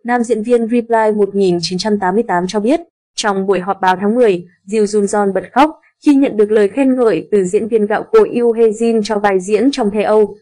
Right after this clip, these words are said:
"Tôi nhận thấy Jun Jeon đang từng bước trở thành một ngôi sao lớn",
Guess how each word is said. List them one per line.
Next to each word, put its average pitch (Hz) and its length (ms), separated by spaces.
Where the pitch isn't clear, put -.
"Tôi 196 120
nhận 185 200
thấy 180 140
Jun 214 200
Jeon 208 380
đang 196 300
từng 180 220
bước 285 180
trở 208 160
thành 190 280
một 180 140
ngôi 208 180
sao 202 180
lớn", 196 380